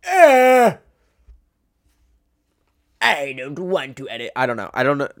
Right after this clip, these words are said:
<sighs> Maybe that day will come. We'll see how fucking bad things get. We'll see how the voices get. But for, I mean, at least for now, we're fine.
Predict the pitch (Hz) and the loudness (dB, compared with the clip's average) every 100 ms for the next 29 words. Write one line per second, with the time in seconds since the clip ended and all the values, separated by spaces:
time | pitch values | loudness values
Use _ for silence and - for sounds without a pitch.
0 | 120 117 120 123 110 82 98 90 80 - | -20 -16 -10 -8 -6 -6 -8 -12 -12 -14
1 | 82 90 110 - 101 104 92 - - 92 | -16 -14 -14 -14 -16 -14 -14 -16 -16 -18
2 | - _ _ _ 101 82 85 - 90 98 | -20 _ _ _ -16 -12 -12 -14 -18 -16
3 | 87 101 107 101 98 92 98 104 104 92 | -14 -14 -12 -12 -12 -14 -16 -20 -18 -16
4 | - 85 90 - _ - - 104 104 98 | -16 -16 -16 -18 _ -14 -10 -10 -10 -10
5 | 107 104 - 101 87 82 _ _ _ _ | -12 -14 -18 -20 -20 -20 _ _ _ _
6 | - - - - | -20 -20 -20 -20